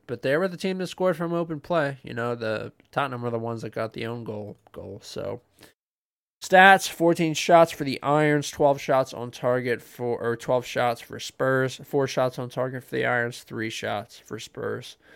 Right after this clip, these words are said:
And then the possession was, was primarily Tottenham. I think this is just an off game. I do think Tottenham will be able to get back to their scoring ways.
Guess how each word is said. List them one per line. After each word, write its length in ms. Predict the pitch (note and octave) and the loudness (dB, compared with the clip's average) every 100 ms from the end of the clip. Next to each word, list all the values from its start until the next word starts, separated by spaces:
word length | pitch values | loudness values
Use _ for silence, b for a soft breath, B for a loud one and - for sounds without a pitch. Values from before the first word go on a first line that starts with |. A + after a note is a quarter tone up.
| b _ | b _
And 120 | A2 | -6
then 80 | A#2+ | -4
the 80 | A2+ | -4
possession 600 | - A2+ A2+ A2+ A2+ A2 | -6 -4 -4 -4 -8 -10
was, 260 | G2+ F#2 - | -12 -12 -10
was 200 | A2 A2 | -12 -10
primarily 800 | - G#2 G#2 G2 G2+ F2 F2+ - | -10 -10 -8 -10 -8 -10 -12 -16
Tottenham. 540 | - G#2+ G2+ G#2+ A2 A2+ | -10 -8 -8 -12 -14 -4
I 120 | D3+ | -2
think 200 | A3+ G#3+ | 0 -2
this 140 | G3+ | -2
is 80 | E3+ | -2
just 200 | D#3 C#3+ | -6 -6
an 60 | A#2+ | -2
off 220 | A2+ A2 | -2 -4
game. 260 | A#2 A2+ A2+ | -6 -6 -6
I 120 | G#2+ | -6
do 160 | A#2+ | -8
think 240 | A#2+ A#2 A2+ | -10 -12 -8
Tottenham 400 | A2+ G2+ F2+ A2 | -8 -6 -6 -8
will 80 | G#2 | -6
be 100 | G#2 | -4
able 200 | G#2+ A2+ | -4 -8
to 120 | G#2 | -8
get 160 | G2+ | -8
back 180 | G#2 G#2+ | -8 -10
to 100 | - | -10
their 100 | B2 | -12
scoring 380 | A2 - G#2+ C3+ | -12 -8 -8 -4
ways. 420 | D#3 E3+ F3 - | -2 0 -2 -8